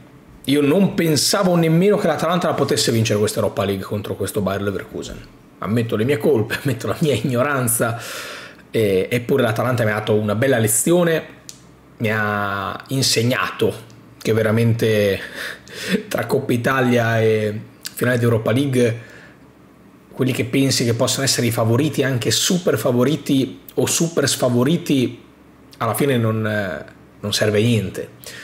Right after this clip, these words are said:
Perché io immaginavo che l'Atalanta potesse vincere la Coppa Italia e non l'Europa League, è andata esattamente al contrario, così come io mi aspetto che il Real possa vincere la Champions.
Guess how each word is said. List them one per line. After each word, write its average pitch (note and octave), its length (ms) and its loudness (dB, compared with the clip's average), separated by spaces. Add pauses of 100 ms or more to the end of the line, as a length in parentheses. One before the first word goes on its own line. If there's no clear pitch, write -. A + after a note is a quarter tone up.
(440)
Perché - 220 -4
io A#2+ 160 4
immaginavo A2+ 380 2
che A2 160 0
l'Atalanta G#2+ 420 0
potesse A2+ 320 -2
vincere A2+ 240 2
la G#2 60 2
Coppa A#2 200 -4
Italia A#2 260 0
e - 20 4
non A#2 140 2
l'Europa A2+ 340 2
League, G#2 240 -2 (180)
è - 80 -12
andata G2 300 -2
esattamente G#2 500 -4
al G2+ 80 -2
contrario, G2+ 460 -2
così G#2 160 -2
come G#2+ 220 -2
io A2 100 4
mi A2 60 2
aspetto A2+ 400 -2
che A2 100 -6
il G2 80 0
Real G#2+ 220 -2
possa A2+ 260 0
vincere A2+ 320 0
la C3 80 0
Champions. - 680 -4